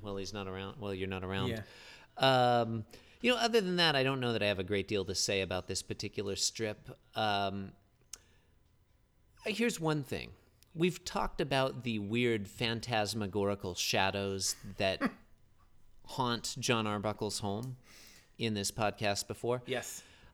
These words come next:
Speaker 1: If you look closely at at this strip, you can see in panel three, Garfield is actually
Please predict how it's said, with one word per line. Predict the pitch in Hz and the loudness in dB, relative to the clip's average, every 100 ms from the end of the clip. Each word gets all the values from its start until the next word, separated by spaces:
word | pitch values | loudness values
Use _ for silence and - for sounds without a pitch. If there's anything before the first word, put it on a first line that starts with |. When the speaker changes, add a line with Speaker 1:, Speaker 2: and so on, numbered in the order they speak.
| - - - - - - | -20 -20 -20 -20 -16 -4
Speaker 1:
If | 143 175 | 0 4
you | 165 | 6
look | 185 240 - | 4 0 -4
closely | - 160 165 - 185 175 | -2 2 2 2 2 2
at | 160 - - - | 0 -6 -14 -2
at | 120 - | -2 2
this | 131 | 2
strip, | - 151 160 170 | 2 0 -2 -2
you | - | -4
can | 135 | -2
see | - 196 | 0 -2
in | 156 | -2
panel | 160 147 135 | -2 -2 -2
three, | - 156 131 - - | -4 -4 -4 -12 -8
Garfield | 160 170 175 196 160 | 0 0 2 -2 0
is | 131 | 0
actually | 135 - - 143 | 0 0 -2 -2